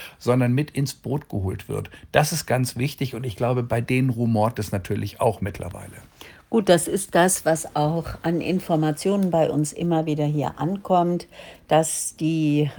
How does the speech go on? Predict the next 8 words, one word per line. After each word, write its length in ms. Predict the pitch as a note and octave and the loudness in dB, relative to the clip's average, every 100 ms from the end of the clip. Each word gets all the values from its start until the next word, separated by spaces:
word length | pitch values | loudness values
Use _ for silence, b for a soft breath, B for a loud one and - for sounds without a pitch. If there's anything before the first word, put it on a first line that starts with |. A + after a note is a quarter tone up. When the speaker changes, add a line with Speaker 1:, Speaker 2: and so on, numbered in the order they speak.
| - | -10
Speaker 2:
äh, 160 | C#3+ - - _ b b b _ | -10 -12 -20 _ b b b _
ganzen, 720 | F#3+ A3+ A#3 G3+ F#3 F3 E3+ | 2 2 0 0 2 2 2
äh, 640 | D#3+ D#3 D#3 D3+ - - | 2 2 2 0 -2 -10
Verteidigungsgruppierungen 2500 | - E3 - - D#3 G#3 G#3+ D#3 E3 E3+ E3 D#3 D3 - D#3+ D#3 D3 - G#3+ A3 F3 D#3+ D3+ D3 C#3+ | -6 -6 -4 0 2 2 0 0 0 2 2 2 -2 -8 -4 -2 -2 0 2 4 4 2 2 2 0
und 460 | - D3+ C#3+ - | 0 0 -2 -2
Einrichtungen 800 | C#3+ E3 E3+ E3 - D3 D3 C#3 | -2 0 0 -2 -4 -2 0 0
in 200 | - C#3+ | 0 -2
Deutschland 640 | C#3 C3+ C#3 C#3 C#3 C#3 | 0 0 -2 -4 -2 -2